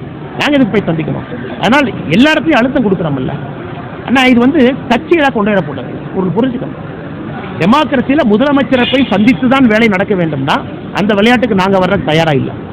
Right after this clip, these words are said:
இது எல்லாமே ஜனநாயகத்துல, இது எல்லாமே முதலமைச்சருக்கு அழுத்தம் கொடுக்கறது தான், இது எல்லாமே மாநில அரசுக்கு அழுத்தம் கொடுக்கறது தான்,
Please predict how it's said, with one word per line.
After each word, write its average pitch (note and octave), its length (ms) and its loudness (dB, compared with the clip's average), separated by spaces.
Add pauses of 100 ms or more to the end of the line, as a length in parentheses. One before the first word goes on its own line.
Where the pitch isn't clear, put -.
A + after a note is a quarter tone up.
(920)
இது D3+ 140 4
எல்லாமே C#4 360 4
ஜனநாயகத்துல, A#3+ 680 2
இது G#3 120 2
எல்லாமே A#3+ 280 4
முதலமைச்சருக்கு A3+ 580 2
அழுத்தம் G3 260 2
கொடுக்கறது F3 320 0
தான், F3 140 0
இது D#3 100 0
எல்லாமே A3+ 340 4 (300)
மாநில G#3+ 300 4
அரசுக்கு G3 220 0
அழுத்தம் G3 240 0
கொடுக்கறது E3 320 -2
தான், D#3 140 -6